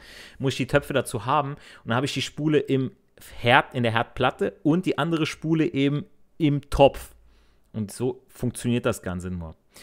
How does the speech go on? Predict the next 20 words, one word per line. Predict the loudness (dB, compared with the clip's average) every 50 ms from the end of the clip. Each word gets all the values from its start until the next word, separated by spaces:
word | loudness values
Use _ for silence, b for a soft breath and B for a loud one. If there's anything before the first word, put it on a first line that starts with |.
| B B B B B B B B B B B B -4
Äh, | 0 0 2 2
diese | 2 2 2 2 4
Induktionsspannung | 4 4 4 4 2 0 2 4 4 4 4 2 -2 0 2 2 2 2 0
ist | -2 -4 -2 0
dann | 0 0 2
wieder | 2 0 0 0
abhängig | 0 0 2 2 2 2 0 -2
von | -4 -4 -2
der, | -2 -2 -2 -2 -4
äh, | -4 -4 -4 -4 -6
Flussgeschwindigkeit | -10 -14 -14 -6 -2 0 0 0 0 -2 -4 -4 -2 0 0 0 -2 -4 -6 -6 -4 -4 -4 -4 -6 -10 -14 -20 -20 _ _ _ _
und | -2 0 0 0 -2 -4 0 2
der | 4 4 4 4
Windungszahl | 2 2 2 2 0 -2 -2 -4 0 2 2 4 4
der | 2 0
Spule. | -2 -2 -2 2 4 4 4 4 2 -2 -6 -10 -6
Mehr | -2 0 2 2 2
Windung, | 2 2 2 4 6 6 6 6 4 2 -2 -2
höhere | 0 2 2 2 2 2
Magnetfelddichte, | 0 0 0 2 0 0 0 2 2 2 2 2 0 0 -2 -2 -2 0 2 4 4 2